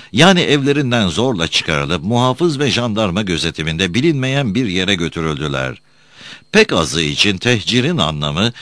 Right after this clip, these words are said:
gidilecek yer olan Mezopotamya işleriydi.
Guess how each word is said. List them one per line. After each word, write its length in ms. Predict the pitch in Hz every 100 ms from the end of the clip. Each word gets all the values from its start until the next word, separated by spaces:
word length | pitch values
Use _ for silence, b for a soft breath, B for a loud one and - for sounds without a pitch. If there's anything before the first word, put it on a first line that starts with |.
| B 92
gidilecek 560 | 143 160 165 160 151
yer 140 | 143 165
olan 280 | 156 151
Mezopotamya 840 | 123 120 127 131 120 - 123 123 90
işleriydi. 760 | 76 80 73 73 67 67 64